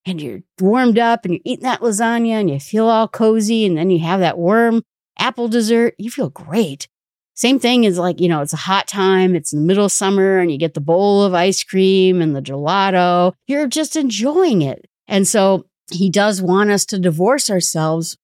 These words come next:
from that joy. And he's not saying you can't have her have it again.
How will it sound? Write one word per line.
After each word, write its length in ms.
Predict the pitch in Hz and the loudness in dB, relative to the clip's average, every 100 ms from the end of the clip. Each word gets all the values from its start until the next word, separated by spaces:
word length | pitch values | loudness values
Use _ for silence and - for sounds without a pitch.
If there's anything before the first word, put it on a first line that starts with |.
| _ | _
from 340 | - 202 226 208 | -8 -2 0 0
that 300 | 180 170 165 | 0 0 -4
joy. 760 | 143 165 190 240 143 120 170 - _ _ _ _ _ _ | -2 0 2 2 0 -4 -10 -14 _ _ _ _ _ _
And 80 | 180 | 0
he's 140 | 180 | 2
not 180 | 180 180 | 0 0
saying 180 | 269 277 | -2 -2
you 80 | 269 | -2
can't 260 | 277 285 | -4 -4
have 180 | 294 277 | -2 -2
her 260 | 285 285 277 | -2 -4 -6
have 240 | 269 247 | -2 0
it 60 | 262 | 0
again. 640 | 285 247 220 165 139 202 | 0 2 2 0 -2 -4